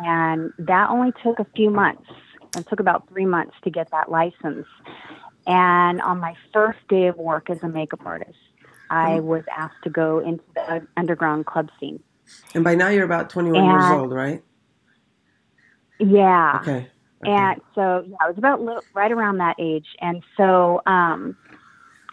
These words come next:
Speaker 1: I walked into this club that night. M-, the owner introduced himself to me, sent me a bottle of Dom Perignon, and that was it for me. He was a huge socialite,
Speaker 2: Uh-oh.
Speaker 1: introduced
Speaker 2: Yeah.
Speaker 1: me to all these celebrities, and I was just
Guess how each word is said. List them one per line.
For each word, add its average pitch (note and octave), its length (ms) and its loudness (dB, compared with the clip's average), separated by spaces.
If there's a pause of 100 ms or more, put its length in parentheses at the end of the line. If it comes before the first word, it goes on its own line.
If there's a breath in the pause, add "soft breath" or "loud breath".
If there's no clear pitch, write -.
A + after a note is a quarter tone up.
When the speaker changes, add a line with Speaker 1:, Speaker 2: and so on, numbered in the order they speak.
(120)
Speaker 1:
I A#3 640 2
walked G#3 420 0
into B3+ 240 -2
this B3 240 -4
club G#3+ 260 -2
that - 240 0
night. A3 460 -2 (100)
M-, G3+ 220 -6
the F#3+ 240 -2
owner A#3 360 0
introduced G3 540 -2
himself G3+ 440 -2 (100)
to A3 80 -6
me, G#3 340 -4 (300)
sent G#3+ 200 2
me A#3 120 2
a A3 60 2
bottle G3+ 360 4
of F#3+ 100 2
Dom F#3+ 260 0
Perignon, F3+ 800 -2
and E3 180 -2
that F#3 140 4
was F#3+ 160 -2
it F3+ 220 0
for F3 100 -8
me. E3 200 -10
He F3 120 -4
was F3 120 -4
a F3 60 -10
huge G#3 260 0 (160)
socialite, F#3 640 0
Speaker 2:
Uh-oh. B2+ 220 -8
Speaker 1:
introduced G3+ 480 2
Speaker 2:
Yeah. G#3 60 0
Speaker 1:
me G3 80 2
to F#3+ 60 4
all E3+ 160 4
these F#3+ 140 2 (100)
celebrities, F3 600 -2 (100)
and F3 120 -2
I F3+ 180 4
was G3 180 -2
just F3+ 240 -8